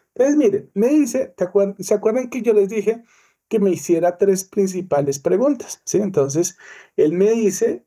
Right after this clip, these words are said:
entre las tres principales preguntas, cuáles son esos gastos fijos y variables de la empresa, qué proyecciones económicas prevés en,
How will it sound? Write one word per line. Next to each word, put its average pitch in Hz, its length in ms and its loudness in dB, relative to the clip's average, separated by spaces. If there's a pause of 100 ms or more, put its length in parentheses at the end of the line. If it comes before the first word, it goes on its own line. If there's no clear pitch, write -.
entre 151 240 -4
las 139 200 -2
tres 143 240 2
principales 165 540 0
preguntas, 190 460 2
cuáles 147 360 2
son 165 140 -2
esos 160 320 -2
gastos 165 480 0
fijos 170 300 -2
y 175 60 0
variables 135 460 2
de 170 100 2
la 190 80 4
empresa, 196 580 0 (440)
qué 185 140 2
proyecciones 190 720 0
económicas 156 640 -2
prevés 127 480 2
en, 147 160 -4